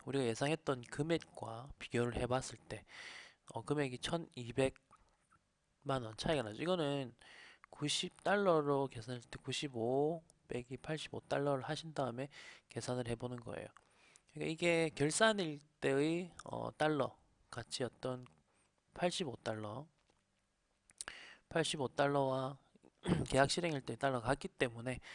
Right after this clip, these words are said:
이때 우리가 미리 인식해놨던 충당 부채만으로 모두 충당이 가능한 상황이에요.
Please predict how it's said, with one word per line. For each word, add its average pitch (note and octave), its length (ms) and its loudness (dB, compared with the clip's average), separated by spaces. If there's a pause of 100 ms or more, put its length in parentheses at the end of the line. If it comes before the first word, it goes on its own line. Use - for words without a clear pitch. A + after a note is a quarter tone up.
(360)
이때 D3 200 2
우리가 C3 160 2
미리 D3 320 -2
인식해놨던 C#3 1080 -2
충당 E3+ 380 0
부채만으로 B2 920 0 (540)
모두 C3+ 260 0
충당이 D#3 760 -2 (120)
가능한 B2+ 400 -2
상황이에요. A#2 540 -8